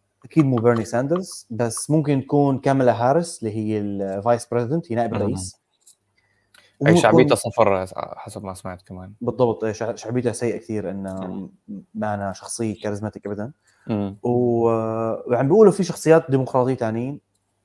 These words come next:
Speaker 1: كلهم جوفرنرز. يعني في الجوفرنر تبع كنتاكي،
Speaker 2: مم.
Speaker 1: آه، وفي الجوفرنر تبع، آه، كاليفورنيا،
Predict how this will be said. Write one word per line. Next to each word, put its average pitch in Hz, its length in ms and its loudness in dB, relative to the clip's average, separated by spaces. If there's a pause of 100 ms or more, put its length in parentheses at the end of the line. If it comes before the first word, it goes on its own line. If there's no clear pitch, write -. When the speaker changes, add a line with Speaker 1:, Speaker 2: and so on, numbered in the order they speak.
(200)
Speaker 1:
كلهم 190 320 6
جوفرنرز. 123 640 2 (560)
يعني 123 160 -2
في 139 100 -2
الجوفرنر 143 760 4
تبع 117 260 0
كنتاكي، 131 720 -4 (360)
Speaker 2:
مم. 98 320 -4
Speaker 1:
آه، 110 520 -2
وفي 107 260 -6
الجوفرنر 127 500 2
تبع، 107 580 -2
آه، 101 180 -2
كاليفورنيا، 127 720 -2